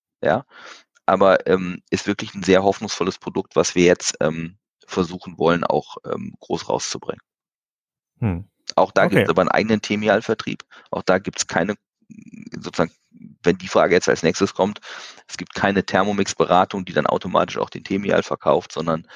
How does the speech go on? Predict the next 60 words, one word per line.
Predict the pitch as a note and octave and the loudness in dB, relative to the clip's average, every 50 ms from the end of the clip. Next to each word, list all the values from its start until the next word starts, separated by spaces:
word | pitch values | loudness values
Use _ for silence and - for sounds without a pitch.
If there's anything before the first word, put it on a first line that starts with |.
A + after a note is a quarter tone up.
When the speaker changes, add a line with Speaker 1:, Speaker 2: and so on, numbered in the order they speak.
| - - - - - | -20 -20 -20 -12 -12
Speaker 2:
A-, | C3 - | -10 -6
Speaker 1:
äh, | - - | -2 0
Speaker 2:
a-, | - C#3 - | 0 0 2
aber | - C3 C3+ D3 D3 | 2 4 6 6 6
das | C#3 C3+ C3 - | 6 4 4 4
Backoffice | D#3+ F#3 F3+ D#3+ D3+ - D#3 D3 - - | 4 4 4 4 2 2 0 -6 -2 -4
wird | D3+ D3 | -4 -4
sich | - D3+ | -4 -2
doch | - D3 C3+ | -2 2 2
überlegen, | D3 C#3+ C3+ C3+ C#3 D3 D3 D3 C#3+ C3+ C3 | 4 2 4 4 2 2 4 4 2 2 4
„Komm, | - D3 C3+ A2+ G2 - - | 4 4 4 4 0 -2 -6
um | A#2+ A#2 | -4 2
das | C3+ C3+ - | 2 2 2
mal | B2 A#2+ | 2 2
auszutesten, | B2+ C#3 - - D#3+ - D3 D3 C#3+ - - C3+ | 2 2 2 0 -2 0 0 -2 -2 -2 -4 0
da | C3 B2+ | 0 0
frage | - - C3 C#3+ D3+ | 0 0 0 0 0
ich | C#3+ | 0
doch | D3 C3 | -2 -2
jetzt | C3+ C3 - | -4 -4 -4
mal | C3+ | -2
meine | B2+ B2 B2 B2 | 0 0 0 2
hundert | A#2 C3+ D3+ D#3 C#3+ | 2 2 4 2 4
besten | C3 C3+ C#3+ - - B2+ | 4 2 2 2 0 0
Thermomix-Berater, | C3 D#3 E3 D3 B2 A#2 - - - - - - G#2 G2 G2 G#2 B2 A#2+ | 4 4 6 6 6 4 2 0 -16 -6 -6 -2 0 2 2 2 2 2
den | A#2+ A#2+ A#2 | 0 0 -2
schicke | - F#3 - G#3+ | -2 -2 -2 0
ich | - | -4
doch | C#3+ - | -2 0
mal | A2 G#2 G2+ | 2 2 2
so | F#2+ G#2 | 2 0
ein | G2 G2 - | -2 -4 -4
Temial, | - A2+ G2+ G2+ F#2+ F#2+ F#2 F2+ F2+ F#2 F#2+ - - | -2 -2 -2 0 -2 -2 -2 -2 -2 -4 -6 -6 -4
äh, | G#2+ G2+ G2 F#2+ F#2+ G2 - G#2+ G2 G2 F#2+ F#2+ F#2+ F#2 | -4 -4 -2 -2 -2 -4 -4 -4 -4 -4 -4 -4 -4 -6
äh, | F#2 | -6
Gerät, | - - G2 A2 C#3 - E2+ | -8 -6 -2 -2 -2 0 2
ob | D#2 | 2
die | D2+ E2 F2 | 4 4 4
das | F2 F2 | 4 4
Speaker 1:
Ja. | |
Speaker 2:
nicht | F2+ F2 - | 4 2 4
mitnehmen | C3+ F3 F3+ - E3 D3+ C#3 C3 - | 4 2 2 4 2 2 2 2 2
können | C#3 C3 B2+ | 0 0 2
zur | - B2 | 2 0
nächsten | B2 B2 - - A#2 | 0 0 -2 -4 -2
Party.“ | - C3+ B2+ - - _ - | 0 2 0 0 -2 _ -6
O-, | A2+ - | -2 4
oder? | - E3 F#3+ C#4 E4 D#4 E3+ | 4 6 6 6 6 6 4
Ich | A#2+ | 4
meine, | B2+ A#2 G#2 G2+ G#2 | 2 2 2 0 0
das, | - A2+ - _ | -2 -2 -4 _
das | - A#2+ A#2 - - | 0 0 0 0 -2
doch | - A2+ - | -6 -6 -4
liegt | A#2+ A#2 - A2+ | -6 -8 -8 -8
doch | G2 | -8
auf | G2+ F#2+ | -8 -8
der | - F#2+ | -6 -6
Hand. | G#2+ G#2 F2+ - _ _ - - - _ - - _ - - - _ _ - _ - _ - _ _ _ _ _ _ _ _ _ - | -6 -6 -6 -10 _ _ -20 -20 -20 _ -20 -20 _ -18 -18 -18 _ _ -20 _ -20 _ -20 _ _ _ _ _ _ _ _ _ 2
Speaker 1:
Also, | G2+ G#2+ G#2 F2 E2 - - _ _ - | 4 4 4 2 -4 -10 -12 _ _ 0
erstens | D#2 F#2+ A2 B2+ - - C#3 D3 - - | 2 2 2 2 0 -6 -6 -8 -8 -8